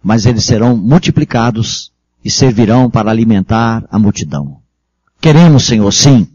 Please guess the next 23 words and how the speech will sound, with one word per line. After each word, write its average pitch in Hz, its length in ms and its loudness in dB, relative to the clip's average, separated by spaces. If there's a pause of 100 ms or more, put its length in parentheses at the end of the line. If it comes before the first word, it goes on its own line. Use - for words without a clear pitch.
(300)
ser - 380 0
quebrados 139 680 0
e - 60 2
partidos 156 580 0
nas 143 220 0
tuas 180 340 0
mãos, 82 600 -6 (560)
para 120 160 2
que - 80 -4
sirvamos 139 560 2
de 143 80 0
alimento 127 460 2
também 110 300 0
aos 101 160 -2
nossos 95 360 -6
irmãos. - 580 -12 (440)
Ó 131 140 4
Senhor, 87 460 -4 (260)
obrigado 135 760 0 (320)
por 127 120 0
esses 127 240 0
momentos 120 480 0
preciosos 92 840 -2